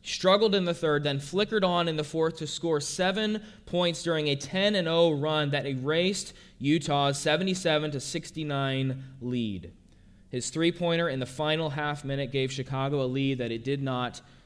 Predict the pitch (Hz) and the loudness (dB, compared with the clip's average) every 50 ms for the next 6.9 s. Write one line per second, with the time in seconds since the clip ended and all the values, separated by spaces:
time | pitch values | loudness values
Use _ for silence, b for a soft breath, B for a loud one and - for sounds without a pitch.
0 | B B B 113 117 113 110 98 92 90 85 - - - - - - b b b | B B B -4 -4 -2 -2 -2 -4 -6 -8 -8 -10 -10 -10 -14 -20 b b b
1 | b b b b b - - 143 131 139 139 135 127 131 - - - - 147 151 | b b b b b -10 -4 -2 0 0 0 0 -2 -4 -6 -8 -4 -2 0 0
2 | 160 170 165 135 131 135 156 151 151 143 139 139 - 151 143 139 131 127 117 - | 0 0 0 -2 0 0 2 4 4 4 2 2 0 -2 -2 -2 -2 -4 -8 -6
3 | - 165 165 160 143 131 123 120 - - - 156 147 147 156 165 156 - 143 127 | -4 -2 -2 0 0 0 -2 -2 -4 -6 -4 0 0 2 2 0 -2 -2 -4 -4
4 | 127 - 123 120 120 127 139 139 139 147 143 131 131 127 104 113 117 123 131 131 | -4 -4 -6 -6 -4 -4 -4 -4 -4 -4 -6 -6 -4 -6 -6 -6 -4 -2 -2 0
5 | 135 135 135 127 123 123 123 120 123 - - 135 127 123 117 110 110 110 107 104 | 0 0 -2 -2 0 0 0 -2 -2 -4 -6 -4 -2 -2 -2 -2 -2 -4 -4 -6
6 | B B B B B B B - 117 120 117 117 110 - - - - - | B B B B B B B -4 -2 0 0 0 -2 -6 -10 -16 -18 -20